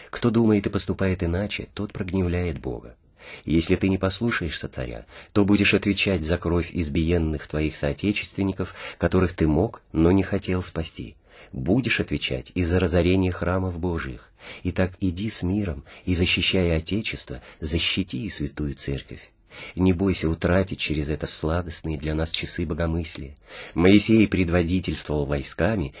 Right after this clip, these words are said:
и беседовал с Богом. В любви к ближнему заключается и любовь к Богу". Тарникий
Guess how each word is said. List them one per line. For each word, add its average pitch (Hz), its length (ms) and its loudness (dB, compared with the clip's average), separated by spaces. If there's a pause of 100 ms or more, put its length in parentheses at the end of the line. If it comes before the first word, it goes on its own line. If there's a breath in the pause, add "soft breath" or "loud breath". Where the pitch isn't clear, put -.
(120)
и 73 60 0
беседовал 101 520 2
с 90 60 -8
Богом. 87 480 0 (400 loud breath)
В 73 100 -2
любви 90 380 4
к 80 80 -2
ближнему 82 500 0
заключается 73 680 -4
и - 20 -2
любовь 71 380 -2
к 73 60 -10
Богу". 78 440 -4 (480 loud breath)
Тарникий 92 600 -2